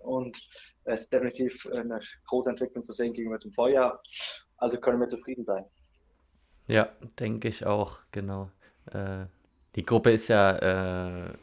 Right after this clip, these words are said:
Speaker 2: ist schon, denkst du, das ist die stärkste Gruppe, die wir haben, oder?
Speaker 1: Ausgeglichste Gruppe.
Speaker 2: Ja.
Speaker 1: Ich glaub, wir haben jetzt
Speaker 2: Okay.
Speaker 1: keinen Ausreißer nach oben.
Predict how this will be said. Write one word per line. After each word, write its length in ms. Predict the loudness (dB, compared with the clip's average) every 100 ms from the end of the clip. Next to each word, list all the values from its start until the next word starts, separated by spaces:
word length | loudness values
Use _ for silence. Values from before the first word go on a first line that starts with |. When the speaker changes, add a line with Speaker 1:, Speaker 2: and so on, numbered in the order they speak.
| -20 -20 _ _ _ -10 -8 -4
Speaker 2:
ist 360 | -2 -2 0
schon, 460 | 4 4 4 0 -2 -8 -2
denkst 180 | 0 2
du, 60 | 0
das 120 | -2
ist 100 | -4
die 60 |
stärkste 440 | -2 2 0 0 -6
Gruppe, 300 | -4 -2 -2
die 140 | -2
wir 120 | 0 0
haben, 180 | 0
oder? 280 | -2 -2 -4 -8 _ -20 -20 -6 2
Speaker 1:
Ausgeglichste 600 | 4 4 -4 -8 -12 -16
Gruppe. 180 | -18 -20 _
Speaker 2:
Ja. 140 | -6 -6 -10 -20 -20 _ _ -12
Speaker 1:
Ich 140 | 0
glaub, 200 | 2 4
wir 80 | 4
haben 80 | 2
jetzt 100 | 2
Speaker 2:
Okay. 60 | 2
Speaker 1:
keinen 100 | 4
Ausreißer 380 | 2 4 2 2
nach 80 |
oben. 280 | 2 2 0